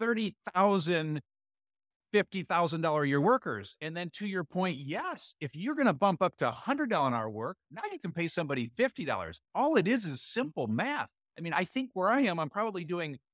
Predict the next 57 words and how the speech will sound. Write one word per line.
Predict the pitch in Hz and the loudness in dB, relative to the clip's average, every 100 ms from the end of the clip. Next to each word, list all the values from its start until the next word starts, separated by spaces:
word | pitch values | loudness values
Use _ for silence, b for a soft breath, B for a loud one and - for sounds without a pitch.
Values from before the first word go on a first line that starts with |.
| _ _ - | _ _ -2
thousand | 175 214 226 202 | 4 6 6 2
or | 175 | -2
two | 127 - 226 | -2 -4 -2
or | 190 | -2
three | 143 - 214 208 | -4 -4 -2 -2
or | |
maybe | 180 180 165 | -4 -6 -6
ten | - 220 | -4 -4
thousand | 202 185 165 170 | 0 2 2 2
dollar | 170 165 | 2 2
an | 156 | 4
hour | 151 143 | 6 6
work | 208 - | 4 2
now | - 175 | 2 2
in | 135 131 | 2 2
my | 120 | 2
life. | 110 101 101 139 _ _ _ _ - | 0 -2 -4 -8 _ _ _ _ -12
So | - 196 170 _ - | 0 2 2 _ -6
now | 233 | 0
I | 269 202 | 0 0
can | 180 156 | -2 -2
pay | 233 370 | -2 0
somebody | 240 180 156 143 | 0 0 2 0
a | |
thousand | - 147 143 135 | 4 6 6 4
dollars | 139 131 135 | 2 2 0
an | |
hour, | 131 120 | 0 0
five | 113 175 180 | -2 0 0
hundred | 160 156 | 0 -2
dollars | 139 127 | -2 -2
an | |
hour, | 123 117 | -2 -4
a | |
hundred | 92 220 220 | -4 -6 -4
dollars | 170 139 | -2 -2
an | 135 | -4
hour, | 123 107 | -4 -6
so | - 147 | -6 -4
that | 135 123 _ - | -6 -6 _ -8
the | |
more | 147 185 247 | -2 2 2
you | 226 | 2
elevate | 165 202 165 180 | 4 4 4 -2
yourself, | 147 147 - 254 269 | -4 -8 -4 -4 -4
the | 175 | -6
more | 190 | -6
you're | 196 | -2
gonna | 190 | -2
bring | 143 185 190 | 0 0 0
everyone | 175 170 165 151 143 175 | 2 2 2 2 0 0
else | 254 262 | 0 0
up. | - 110 131 | -2 -2 -4
What | 190 | -10
it's | 156 123 | -10 -12
saying | - 202 285 269 147 | -8 -4 -4 -6 -2
is, | 120 127 | 0 0